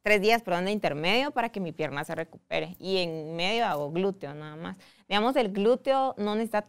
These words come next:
recuperarse tanto porque no es mus-, no es un músculo tan grande como la pierna. La pierna sí necesita como más tiempo para recuperarse.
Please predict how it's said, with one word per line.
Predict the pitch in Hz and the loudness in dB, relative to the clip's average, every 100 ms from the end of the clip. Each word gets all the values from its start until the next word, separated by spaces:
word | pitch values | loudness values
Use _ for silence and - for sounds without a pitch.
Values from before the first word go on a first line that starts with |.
| - | -6
recuperarse | 208 202 147 151 | -8 -4 -4 -2
tanto | 165 208 233 | -2 -2 -4
porque | 233 - 180 160 | -6 -6 -4 -4
no | 165 165 | -4 -6
es | 165 | -6
mus-, | 180 170 175 | -8 -8 -8
no | 175 180 | -4 -2
es | |
un | 185 | 0
músculo | 180 180 180 | -2 -2 -2
tan | 196 151 | -2 -4
grande | 143 160 180 | -2 0 -2
como | 196 185 | -4 -4
la | 160 | -6
pierna. | 147 170 175 156 151 160 - | -4 2 2 2 -6 -16 -12
La | 156 | -8
pierna | 151 165 175 175 | -4 -2 -2 -2
sí | - 196 | -4 -4
necesita | 190 160 147 | -4 -4 -8
como | - 175 156 | -8 -8 -8
más | - 160 160 - | -6 -2 -4 -2
tiempo | 175 165 160 | -6 -4 -2
para | 143 160 | -2 -2
recuperarse. | 160 170 - - 170 - | -8 -12 -12 -12 -12 -18